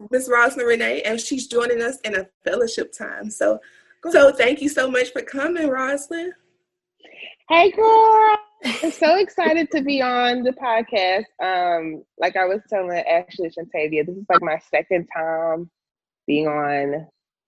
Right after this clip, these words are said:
Speaker 2: someone else's podcast. So I am so excited, and they talk a lot, um, because I, it's so good to be on the other side of having to interview people and talk to people. So I am extremely excited to be here. So, hey, everyone.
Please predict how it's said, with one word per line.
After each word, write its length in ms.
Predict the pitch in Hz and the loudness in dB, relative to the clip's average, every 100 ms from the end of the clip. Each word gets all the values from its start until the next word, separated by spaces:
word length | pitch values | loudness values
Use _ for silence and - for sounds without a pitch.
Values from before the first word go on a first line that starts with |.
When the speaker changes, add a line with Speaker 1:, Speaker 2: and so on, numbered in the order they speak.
| _ | _
Speaker 2:
someone 240 | 170 156 | 0 2
else's 320 | 92 139 185 - | 2 2 -2 -6
podcast. 460 | 214 208 208 202 190 | -2 -2 2 2 2
So 80 | |
I 160 | 190 175 | 0 2
am 360 | 185 175 165 170 - _ _ _ _ _ _ | 4 4 2 -2 -8 _ _ _ _ _ _
so 280 | - 175 185 | 0 4 6
excited, 460 | 190 196 170 165 | 4 0 0 0
and 120 | 160 | 0
they 60 | 160 | -2
talk 280 | 160 165 - | 0 -2 0
a 40 | |
lot, 240 | 131 123 - - - - - | 0 0 0 -6 -18 -18 -6
um, 440 | 180 175 165 151 151 | 2 4 4 2 2
because 340 | 156 - 156 156 | 0 2 0 2
I, 300 | - 151 165 - | 0 2 0 0
it's 160 | 185 190 | -4 2
so 140 | 185 | 2
good 260 | 180 180 175 | 4 4 2
to 80 | 185 | 0
be 120 | 175 | 0
on 120 | 170 165 | 2 2
the 120 | - | 2
other 220 | 147 165 | 4 2
side 640 | 160 156 143 156 160 170 - - | 2 2 4 4 4 0 -4 -8
of 80 | 151 | -6
having 240 | 165 151 147 | -6 -8 -8
to 100 | - | -8
interview 340 | 208 220 214 208 | -2 2 2 0
people 520 | - 202 - 185 180 170 | -2 -4 2 4 6 4
and 140 | 123 - | 0 -4
talk 220 | 196 - - | -4 -4 -6
to 40 | |
people. 580 | 170 180 - 165 160 156 - | -6 -6 -2 4 4 4 0
So 60 | - | -4
I 100 | 160 | -2
am 220 | 170 160 151 - | 0 -2 -4 -10
extremely 600 | 143 - - 156 160 156 | -12 -10 -4 -2 0 -2
excited 400 | 151 151 147 147 - | -2 -4 -4 -4 -10
to 60 | |
be 180 | 165 143 | -6 -4
here. 260 | 147 151 135 - | -4 -8 -12 -10
So, 100 | 156 - | -10 -2
hey, 240 | 208 302 | 2 4
everyone. 520 | 320 294 277 269 262 | 4 4 0 -2 -6